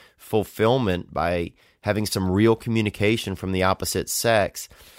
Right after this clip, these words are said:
that could start to do wonders for even your desire to, to wanna masturbate or to want to, uh, watch pornography. So maybe that's where I would start. You know, I'd start communicating with some women of the opposite sex, even if it's,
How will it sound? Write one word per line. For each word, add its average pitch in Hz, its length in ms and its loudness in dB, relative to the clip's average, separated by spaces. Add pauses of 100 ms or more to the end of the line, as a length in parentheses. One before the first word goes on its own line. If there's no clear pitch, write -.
(200)
that 127 200 0
could 170 140 -2
start 113 240 2
to 120 80 -2
do 107 100 2
wonders 110 400 0
for 95 160 -2
even 110 260 0
your 98 140 2
desire 98 560 2
to, 104 380 -2 (240)
to - 100 -6
wanna 127 320 0
masturbate 76 800 -4
or 95 160 -4
to 120 180 -4
want 110 520 -2
to, 85 500 -2 (420)
uh, 85 240 0
watch 87 360 -2
pornography. 73 800 -8 (480)
So 117 140 -4
maybe 151 260 4
that's 135 220 4
where 131 120 4
I 127 40 6
would 120 180 0
start. 104 520 2
You 90 100 -6
know, 87 120 -2
I'd 95 140 -2
start 101 240 0
communicating 117 540 0
with 113 100 -4
some 104 180 -2
women 101 200 0
of 92 60 -2
the 95 120 2
opposite 92 420 -2
sex, - 320 -4
even 92 200 -2
if 98 120 -4
it's, - 280 -6